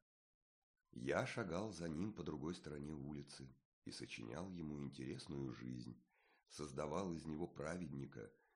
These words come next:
духом которого жив этот пыльный деревянный город, тихий лагерь безличных людей.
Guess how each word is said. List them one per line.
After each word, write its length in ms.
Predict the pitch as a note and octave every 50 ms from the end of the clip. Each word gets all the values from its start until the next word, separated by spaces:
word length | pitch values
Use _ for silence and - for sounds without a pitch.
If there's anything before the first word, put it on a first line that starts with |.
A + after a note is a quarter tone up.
| _
духом 500 | - A#1+ B1+ B1+ F2 A2+ - - B2 A2+
которого 540 | G#2+ - F#2 F2+ - E2+ F2+ F#2 E2 E2+ E2+
жив 400 | D#2 C#2 C2 C#2+ F2 A#2 A#2 F2 - - - _ _ _ _ _ _ -
этот 340 | - C#2+ C#2+ C#2 C#2 - -
пыльный 540 | - E2+ A2+ B2 A2 G2 F2+ F2 D#2+ D2 C#2 - _ _ _ _ _ _ _ -
деревянный 720 | - A1 B1 B1+ B1+ B1 C2 D2+ F2 F2+ E2+ D#2+ D#2 C#2
город, 420 | B1+ B1+ B1 A#1+ B1 A#1+ A1+ - - _ _ _ _ _ _ _ _ _ _ _ _ _ _
тихий 380 | - B2+ E3 C#3+ - C3 A2+
лагерь 420 | F2+ D#2+ F2 G#2+ A2+ F#2+ F#2+ F#2 F2+
безличных 800 | D#2+ B1+ C2 C2 B1 B1 A#1 A#1+ C2+ - - B1 B1 - -
людей. 520 | G#1 G#1 G#1 G1+ G1+ G#1+ G#1 G1+ G1+ -